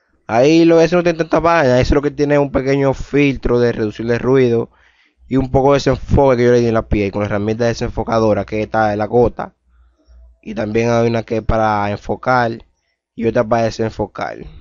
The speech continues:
etcétera. Pero yo no me uso esta, eh, prácticamente, la desenfocar. Ustedes después van puyando ahí, poco a poco, poco.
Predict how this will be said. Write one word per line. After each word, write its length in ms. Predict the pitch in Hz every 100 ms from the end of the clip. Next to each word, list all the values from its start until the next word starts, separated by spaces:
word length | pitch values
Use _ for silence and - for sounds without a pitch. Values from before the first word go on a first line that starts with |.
| - - _ _ _ _ _ _ _ _ _ _ -
etcétera. 600 | 101 101 - 107 98 98
Pero 160 | 101 104
yo 120 | 117
no 80 | 127
me 80 |
uso 400 | 131 127 - 117
esta, 400 | 107 98 - 85
eh, 80 | 80
prácticamente, 840 | - 104 101 98 95 95 82 - -
la 120 | 98
desenfocar. 720 | 101 196 202 - 90 107 90 78 73 _ _ _ _ _ _ _ _ _ _ _ - _ _ _ _ _ -
Ustedes 440 | 208 165 131 135
después 220 | 127 135 131
van 200 | 131 120
puyando 500 | 123 135 127 107 104
ahí, 240 | 110 104
poco 480 | - _ - 110 110
a 120 | 107
poco, 360 | - 113 110 101
poco. 460 | 113 107 _ -